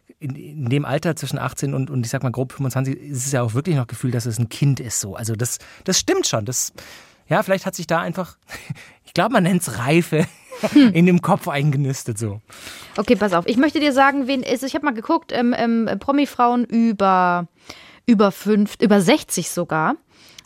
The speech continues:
Speaker 2: Ähm, weißt du, wie Andie MacDowell aussieht?
Speaker 1: Ja, ja. Mhm.
Speaker 2: Die finde ich super hübsch. Und
Speaker 1: Echt?
Speaker 2: die, also
Speaker 1: Ich mag
Speaker 2: mit
Speaker 1: ihre
Speaker 2: der würde
Speaker 1: Haare nicht. Diese
Speaker 2: ja, mit
Speaker 1: Löwenmähne macht mir Angst.
Speaker 2: Ja, mit der würde ich knutschen. Und ich würde auch knutschen mit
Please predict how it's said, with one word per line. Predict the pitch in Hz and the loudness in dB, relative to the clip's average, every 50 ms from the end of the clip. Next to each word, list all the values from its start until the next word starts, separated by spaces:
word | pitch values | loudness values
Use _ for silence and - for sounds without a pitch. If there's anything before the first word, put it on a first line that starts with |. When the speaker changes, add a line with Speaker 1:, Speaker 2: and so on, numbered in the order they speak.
| _ | _
Speaker 2:
Ähm, | - 208 202 190 196 196 190 170 - | 0 2 2 4 2 2 0 0 0
weißt | - 214 285 - - | 2 2 2 2 0
du, | - 226 | 0 0
wie | 240 - | 2 2
Andie | - 240 285 302 294 | 4 4 4 4 4
MacDowell | 254 226 208 - 185 180 208 262 294 | 4 2 2 2 2 2 2 2 2
aussieht? | - 277 285 - - 349 440 - - _ _ 139 | 0 0 -2 -2 -2 -2 -2 -4 -8 _ _ 0
Speaker 1:
Ja, | 131 131 | 0 2
ja. | 127 127 127 135 139 131 | 2 2 0 0 -2 -4
Mhm. | 131 123 113 117 | -6 -6 -6 2
Speaker 2:
Die | 120 233 285 311 | 6 6 6 6
finde | - - 302 294 285 | 6 2 2 2 0
ich | 233 - | -2 -4
super | - - 285 277 - 311 302 | -4 -4 -4 -4 -2 -4 -2
hübsch. | 277 320 330 - - - | -2 -4 -6 -8 -10 -8
Und | - 127 | -2 0
Speaker 1:
Echt? | 143 147 143 - | 2 2 2 4
Speaker 2:
die, | - | 4
also | - 240 202 | 4 4 4
Speaker 1:
Ich | 214 | 4
mag | |
Speaker 2:
mit | 277 - | 4 4
Speaker 1:
ihre | - 339 | 4 4
Speaker 2:
der | - | 4
würde | 320 320 339 | 4 4 4
Speaker 1:
Haare | 180 151 143 | 4 2 0
nicht. | 131 131 127 - | -2 -2 -4 -4
Diese | - - 247 | -2 0 2
Speaker 2:
ja, | 254 254 | 2 4
mit | - 262 | 4 4
Speaker 1:
Löwenmähne | 147 160 180 165 165 143 139 139 139 | 4 4 2 2 2 0 0 0 0
macht | 135 131 - - - | -2 -4 -6 -6 -8
mir | 131 123 | -8 -6
Angst. | 135 151 147 - - - - - | -6 -6 -8 -8 -10 -14 -4 0
Speaker 2:
Ja, | 233 226 226 | 2 4 4
mit | 233 226 262 | 4 4 4
der | 285 285 | 4 4
würde | 330 277 269 | 2 0 0
ich | - | 0
knutschen. | - 262 277 285 - - 370 381 - | 2 2 2 2 2 -2 -4 -2 2
Und | - 330 392 403 - - | 4 4 4 4 2 0
ich | 277 220 220 | -2 0 4
würde | 262 269 262 - - | 4 4 4 4 4
auch | 277 359 349 - | 4 4 2 0
knutschen | - - - 214 196 196 185 - - - 247 285 359 - _ _ | -8 -4 0 0 0 0 0 -2 -2 0 0 0 0 -2 _ _
mit | - 180 175 165 - - | -2 -2 -2 -2 -4 -10